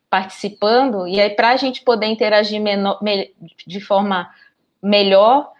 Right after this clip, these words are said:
a gente organiza esses, esses membros em grupos menores e vamos trocando ideia e fazendo essa, essa rotação aí pelos, pelas imagens, pelos painéis.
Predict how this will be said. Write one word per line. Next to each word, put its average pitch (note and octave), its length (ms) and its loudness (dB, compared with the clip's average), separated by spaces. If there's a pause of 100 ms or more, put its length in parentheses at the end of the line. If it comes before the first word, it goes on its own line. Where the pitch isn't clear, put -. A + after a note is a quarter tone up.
(140)
a G#3+ 160 0
gente G#3+ 440 -6
organiza A3 680 -2 (180)
esses, G#3 640 -8
esses G3+ 440 -12
membros G3+ 560 -6
em G3+ 180 -4
grupos G3+ 640 -8 (220)
menores G#3 640 2
e C#4 80 0
vamos A#3+ 340 0
trocando A#3+ 480 -2
ideia G#3 540 2 (260)
e G#3+ 80 -6
fazendo G#3+ 560 0
essa, G#3+ 300 -4
essa G3+ 340 -2
rotação G#3+ 840 -4 (400)
aí F#3+ 340 0
pelos, G#3+ 680 -4
pelas G3 340 0
imagens, G#3 580 -4
pelos G#3 320 -6
painéis. F#3 800 -6